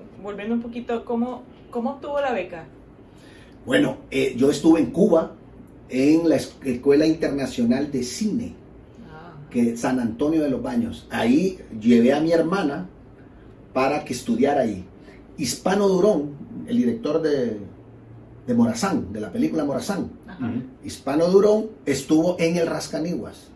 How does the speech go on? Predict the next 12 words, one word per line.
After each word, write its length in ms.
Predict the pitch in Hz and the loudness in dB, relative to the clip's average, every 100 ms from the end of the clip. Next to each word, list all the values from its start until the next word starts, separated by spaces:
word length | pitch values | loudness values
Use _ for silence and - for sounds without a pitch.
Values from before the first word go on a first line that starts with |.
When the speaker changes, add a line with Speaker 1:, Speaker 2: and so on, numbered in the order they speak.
| - | -2
Speaker 2:
Él 120 | 143 | 0
fue 140 | 156 | 2
el 80 | - | 2
primer, 420 | 165 147 180 185 - | 4 4 2 -2 -8
eh, 180 | - - | -12 -10
Speaker 1:
Ah. 240 | - - | -10 -2
Speaker 2:
de 120 | 139 139 | 4 4
los 140 | 135 | 4
primeros 420 | 139 127 156 180 | 2 4 4 2
actores 420 | 180 - 185 196 160 | 0 0 0 2 2
del 140 | 196 | 0
Rascaniguas, 760 | 196 - 185 233 - - - | 0 -4 -2 -2 -2 -8 -14